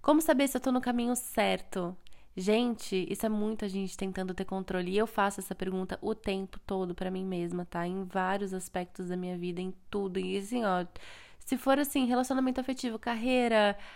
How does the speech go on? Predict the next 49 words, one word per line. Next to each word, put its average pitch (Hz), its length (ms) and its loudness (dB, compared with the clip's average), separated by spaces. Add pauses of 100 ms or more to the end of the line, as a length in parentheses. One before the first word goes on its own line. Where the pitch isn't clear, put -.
(100)
a 196 80 6
gente 226 220 0
com 247 80 2
a 240 40 2
gente 240 220 0
mesmo, 214 480 2
né? 202 220 2
Como 208 180 -4
a - 20 0
gente 202 220 -4
cuida 208 240 -2
do 196 100 -2
nosso 202 300 0
corpo, 196 800 0
os 190 160 0
hábitos 202 320 -2
que - 100 -4
a 214 40 -4
gente 214 160 -4
tem, 208 140 -2
absolutamente 240 600 -2
tudo 233 320 -2
dá 196 100 4
pra 196 160 2
botar 190 280 0
essa - 160 -4
pergunta. 190 360 -2
Será 220 240 0
que 254 60 -6
eu 269 60 -4
tô 254 100 -2
no 240 80 -2
caminho 220 240 -6
certo? 226 460 -2 (360)
E 311 120 4
a 311 40 6
gente 294 240 2
fica 269 200 0
fritando 247 420 0
o 247 40 2
neurônio 214 480 2
porque - 200 -4
a 226 60 0
gente 214 180 -4
tá 214 100 -6
querendo 202 300 -4
controlar 196 480 -4
o 180 60 -2
processo. - 720 -4